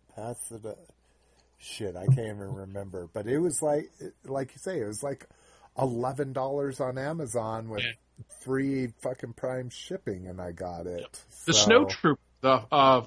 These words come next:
Speaker 2: uh, episode seven Snowtrooper was, like, eight bucks.
Speaker 1: Yeah, and I fucking, that was one of the ones I flipped out about.
Speaker 2: Mm-hmm.
Speaker 1: And I finally, I got it for twenty bucks,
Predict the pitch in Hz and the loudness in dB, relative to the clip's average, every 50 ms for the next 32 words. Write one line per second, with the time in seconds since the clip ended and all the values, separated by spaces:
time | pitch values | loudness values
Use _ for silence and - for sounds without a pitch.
0 | - - - 131 123 120 117 117 151 147 - - 190 170 156 - 180 165 170 - | -4 -8 -4 -2 0 0 2 2 2 2 4 6 6 6 8 6 4 4 4 2
1 | - 185 196 - 180 156 143 127 123 110 - 139 131 110 131 147 143 - 170 170 | 2 2 4 4 2 2 4 2 2 2 2 0 0 4 4 2 2 4 2 2
2 | - - - - - - _ _ _ _ _ _ _ _ _ _ _ _ _ _ | 2 0 -2 -8 -10 -10 _ _ _ _ _ _ _ _ _ _ _ _ _ _
3 | _ _ _ _ _ - - _ _ _ _ _ - - - - - - 131 127 | _ _ _ _ _ -20 -20 _ _ _ _ _ -20 -20 -20 -20 -6 2 6 8
4 | 135 127 113 110 104 113 113 127 139 - - - 143 135 - 143 123 107 107 113 | 8 8 6 4 2 0 0 0 0 0 2 0 0 2 2 0 0 0 2 0
5 | 123 143 160 151 - - 135 131 131 123 120 113 113 120 120 113 120 113 101 98 | 2 2 2 0 -2 -2 -2 -2 0 0 0 2 2 2 2 2 2 2 2 0
6 | - - - - 123 127 131 - - 131 120 120 131 139 139 131 107 110 98 95 | -2 -6 -6 -2 0 0 0 0 0 0 0 2 2 2 0 0 0 0 0 2
7 | 98 101 104 117 131 - - - - _ _ - - - _ - - 110 113 117 | 2 0 0 -2 -4 -6 -10 -20 -20 _ _ -20 -20 -20 _ -14 -6 -2 0 2
8 | 120 117 113 110 107 107 104 107 104 - - 123 117 123 123 127 127 127 127 123 | 4 4 4 4 4 2 2 2 0 0 0 2 2 4 4 4 2 2 0 2
9 | 123 123 120 117 113 110 - - 107 113 113 101 117 113 113 120 123 123 117 110 | 2 4 4 4 4 2 0 0 0 2 2 2 4 4 6 6 4 4 2 -2
10 | - - 123 101 - - - - 156 143 139 131 113 101 135 139 135 120 113 - | -4 -8 -10 -8 -8 -8 -2 0 0 0 0 0 0 2 2 4 4 2 2 0
11 | - - - | -4 -10 -10